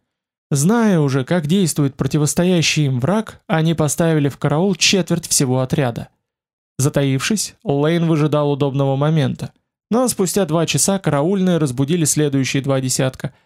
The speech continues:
а сами легли спать. Стража менялась еще два раза. Из лагеря ночью никто не отлучался, и Лейн, зря прождав до утра, вернулся к своим спутникам в некоторой задумчивости. Несколько часов он отдыхал,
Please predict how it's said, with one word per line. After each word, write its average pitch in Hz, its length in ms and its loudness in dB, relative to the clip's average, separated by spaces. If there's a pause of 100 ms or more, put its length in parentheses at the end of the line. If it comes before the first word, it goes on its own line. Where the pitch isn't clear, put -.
(160)
а 151 100 0
сами 208 280 2
легли 139 280 0
спать. - 380 -8 (600)
Стража 147 420 0
менялась 143 500 2
еще 139 260 0
два 131 200 -2
раза. 131 380 -4 (480)
Из 151 160 0
лагеря 175 400 0
ночью 165 360 0
никто 147 260 -2
не 147 100 0
отлучался, 139 800 -2
и 151 80 0
Лейн, 156 580 0
зря 170 340 0
прождав 143 440 0
до 131 120 -2
утра, 220 380 -2 (280)
вернулся 202 480 0
к - 60 -4
своим 160 260 0
спутникам 185 600 -2
в 139 40 0
некоторой 139 420 -2
задумчивости. 147 840 -4 (840)
Несколько 160 440 0
часов 147 360 -2
он 147 140 0
отдыхал, 147 560 -2